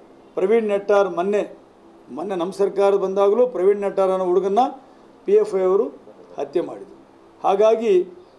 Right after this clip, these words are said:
ಅದನ್ನು ಬ್ಯಾನ್ ಮಾಡಿದ್ದು ನಾವೆಲ್ಲರೂ ಸ್ವಾಗತ ಮಾಡಿದ್ದೇವೆ. ಈ ಮಧ್ಯದಲ್ಲಿ ಸಿದ್ದರಾಮಯ್ಯರು ಹೊಸ ವರ್ಷ ಶುರು ಮಾಡೋರೆ, ಬರೀ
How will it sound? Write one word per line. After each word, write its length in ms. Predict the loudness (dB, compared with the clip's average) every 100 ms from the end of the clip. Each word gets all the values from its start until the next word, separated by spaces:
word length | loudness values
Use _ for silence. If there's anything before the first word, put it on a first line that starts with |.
| -8
ಅದನ್ನು 360 | -4 -2 2 2 0 -2
ಬ್ಯಾನ್ 280 | 0 0 0
ಮಾಡಿದ್ದು 340 | 0 2 0 -4 -8 -14 -6
ನಾವೆಲ್ಲರೂ 540 | -2 0 0 0 0
ಸ್ವಾಗತ 320 | 0 -2 -2
ಮಾಡಿದ್ದೇವೆ. 500 | -4 -6 -10 -14 -18 -20 -20 -20 -20 _ _ _
ಈ 140 | -6 -2 0
ಮಧ್ಯದಲ್ಲಿ 500 | 2 2 0 2 2 2 0 -8 -20 -20 _ -20
ಸಿದ್ದರಾಮಯ್ಯರು 500 | -4 0 2 2 2 2
ಹೊಸ 120 | 2 4
ವರ್ಷ 160 | 4 2 2
ಶುರು 140 | 2 2
ಮಾಡೋರೆ, 260 | -2 -4 -12 -16 -10 -8 -10 -14 -20 _ _ -20 -20 _ 0
ಬರೀ 220 | 0